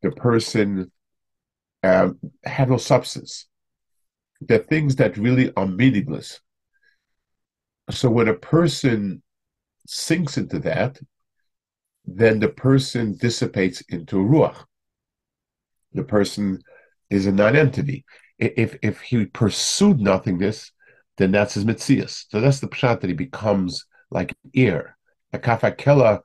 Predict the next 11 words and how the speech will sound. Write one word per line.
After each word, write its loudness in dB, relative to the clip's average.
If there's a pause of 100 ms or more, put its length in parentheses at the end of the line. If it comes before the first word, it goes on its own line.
(720)
is, -2
it's -8
a -6
sling. 2
It's -2
going 0
no 4
place. -8 (380)
I-, -12
it's, -2
it's, -6